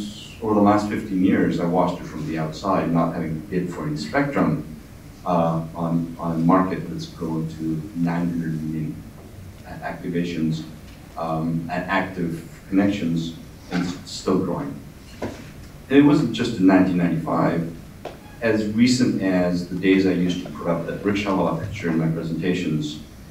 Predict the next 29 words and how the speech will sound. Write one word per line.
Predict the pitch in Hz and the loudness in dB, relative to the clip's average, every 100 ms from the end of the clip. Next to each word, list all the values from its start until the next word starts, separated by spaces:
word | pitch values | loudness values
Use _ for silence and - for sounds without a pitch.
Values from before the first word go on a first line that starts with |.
| - - | -18 0
India | 120 120 - | 4 6 4
had | 98 87 | 2 0
about | 87 82 - | -2 -6 -6
fifty | 107 98 | -6 0
million | 95 87 82 78 - - - | 2 4 2 -2 -6 -14 -6
mobile | 92 87 - | 0 2 2
phone | 135 147 - | 2 4 4
users, | - 80 | 0 -4
and | 82 - | -8 -8
China | - 131 - | -6 -4 -2
had | - - | -2 -6
five | 78 | -10
hundred | 82 85 | -6 -2
million | 85 80 76 76 | 0 -2 -4 -6
mobile | 73 73 | -8 -10
phone | - - | -14 -12
users. | - - - - - - - - - - | -14 -14 -16 -18 -18 -18 -18 -18 -18 -8
And | 95 | 2
everybody | 98 98 87 85 | 4 6 4 2
would | 80 | -2
say, | - 87 131 | -4 -8 -6
"Yeah, | 123 110 | -6 -6
but, | 101 - | -6 -6
you | 95 | -4
know, | 90 | -2
the | 82 82 | 0 -2
masses | 92 - 87 80 | -4 -4 -6 -8
are | 78 - | -8 -4
illiterate. | 110 131 - 123 110 101 | -2 -2 0 2 2 2